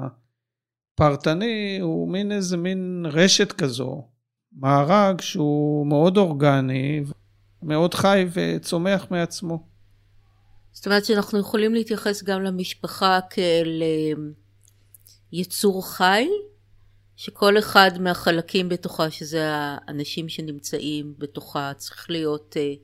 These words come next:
Speaker 2: בריא ושלם, אבל גם המשפחה היא, היא יצור בפני עצמו, שצריך לשמור עליו.
Speaker 1: אני חושב שזה מאוד בולט, אה, כשאחד מהאיברים במשפחה,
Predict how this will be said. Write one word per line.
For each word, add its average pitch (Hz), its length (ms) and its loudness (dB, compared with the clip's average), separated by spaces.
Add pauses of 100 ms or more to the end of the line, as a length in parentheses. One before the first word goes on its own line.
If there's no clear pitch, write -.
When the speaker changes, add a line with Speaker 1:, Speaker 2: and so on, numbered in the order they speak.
(380)
Speaker 2:
בריא 151 420 -8
ושלם, 151 640 -6 (640)
אבל 185 200 0
גם 226 160 8
המשפחה 254 580 0
היא, 208 260 0
היא 185 340 -8
יצור 180 560 -6
בפני - 260 -8
עצמו, 165 440 -8 (1200)
שצריך - 440 -12
לשמור 160 440 -4
עליו. 147 180 -2 (1500)
Speaker 1:
אני 135 100 -6
חושב 165 320 0
שזה 175 280 0
מאוד 165 400 2
בולט, 160 520 2
אה, 147 540 2
כשאחד 143 540 0
מהאיברים 143 1160 2
במשפחה, 143 1080 0